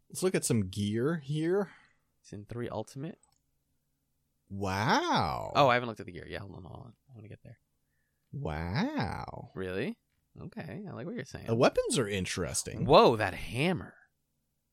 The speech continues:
Speaker 2: Whoa, are you kidding? It's like a fucking
Speaker 1: Oh, they have
Speaker 2: brain.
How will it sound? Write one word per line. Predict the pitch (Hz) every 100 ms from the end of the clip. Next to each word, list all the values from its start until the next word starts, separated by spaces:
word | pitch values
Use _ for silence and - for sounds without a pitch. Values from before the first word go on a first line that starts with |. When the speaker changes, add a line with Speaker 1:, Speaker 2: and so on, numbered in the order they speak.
| _ _ _ _ _
Speaker 2:
Whoa, | - 113 226 254 - -
are | 127
you | 131
kidding? | - - 82 101 311 _ _ -
It's | -
like | 170 131
a | 101
fucking | - 226 -
Speaker 1:
Oh, | 175
they | 175 180
have | 180
Speaker 2:
brain. | 104 151 214 -